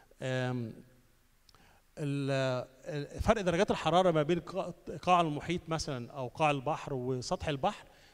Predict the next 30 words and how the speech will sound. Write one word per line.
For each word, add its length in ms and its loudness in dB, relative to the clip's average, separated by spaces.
يقدر 260 2
يديني 560 0
ألف، 480 -2
سوري، 240 -8
مية 380 0
تيرا 160 -2
وات، 220 -6
يعني 260 -6
خمس 360 -2
أضعاف 280 0
اللي 80 -8
إحنا 160 -12
عايزينه 320 -8
النهاردة. 380 -14
ده 80 -10
الكل 400 -8
لو 140 0
أنا 140 2
استهلكت 420 -2
كل 220 -2
ال-، 300 -6
مصادر 360 2
ال-، 260 -8
الطاقة 420 0
في 120 -4
المحيطات 480 0
وال-، 320 2
وال-، 640 -6
وال-، 260 -6
والبحار. 640 -4